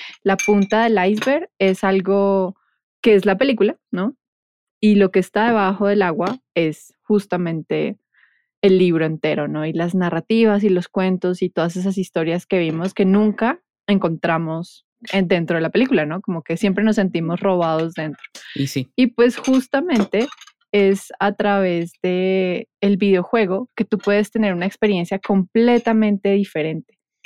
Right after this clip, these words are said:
Speaker 1: ¿De qué forma? Y es que, eh, ni el libro ni la película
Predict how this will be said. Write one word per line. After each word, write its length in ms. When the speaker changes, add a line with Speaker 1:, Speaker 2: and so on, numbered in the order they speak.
Speaker 1:
¿De 280
qué 120
forma? 500
Y 80
es 160
que, 260
eh, 220
ni 280
el 200
libro 420
ni 140
la 100
película 640